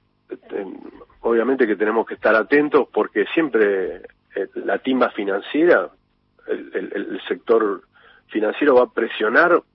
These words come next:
para que esto no sea, ¿no? Hay otros proyectos también muy interesantes, el caso de los compañeros, de los compañeros del sindicato de la fic,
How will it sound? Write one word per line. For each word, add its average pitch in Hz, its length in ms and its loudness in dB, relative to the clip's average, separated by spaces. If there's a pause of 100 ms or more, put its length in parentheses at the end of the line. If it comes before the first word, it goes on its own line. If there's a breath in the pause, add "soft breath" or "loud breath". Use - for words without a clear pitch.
(460 soft breath)
para 95 260 -2
que 110 100 -4
esto 90 760 -2
no 110 160 -4
sea, 127 280 4
¿no? 120 220 2
Hay 151 300 6
otros 135 340 4
proyectos 120 460 0
también 120 260 0
muy 120 160 2
interesantes, 110 640 0 (340 soft breath)
el 98 120 -6
caso 113 160 0
de 120 80 0
los 98 80 -6
compañeros, 113 500 2
de 110 60 -8
los 107 140 -4
compañeros 107 420 2
del 98 200 0
sindicato 110 440 -2
de 104 60 2
la 101 80 -4
fic, 143 360 2